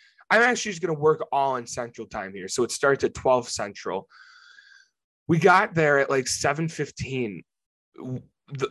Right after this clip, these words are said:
it was a fucking shit show. It took us three hours or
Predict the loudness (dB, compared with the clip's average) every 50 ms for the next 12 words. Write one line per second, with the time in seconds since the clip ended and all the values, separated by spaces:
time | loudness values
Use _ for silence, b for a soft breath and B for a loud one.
0 | -4 0 2 4 4 4 4 2 0 -2 -6 -6 0 0 0 0 0 -2 -4 -4
1 | -2 -2 -2 -2 -2 0 2 0 0 0 -2 -2 -2 -2 -2 -2 -6 -6 -6 -6
2 | -4 -4 -6 -6 -8 -14 -12 -12 -8 -4 -4 -2 0 0 2 2 2 4 4 4
3 | 4 2 2 -2 -6 -8 -8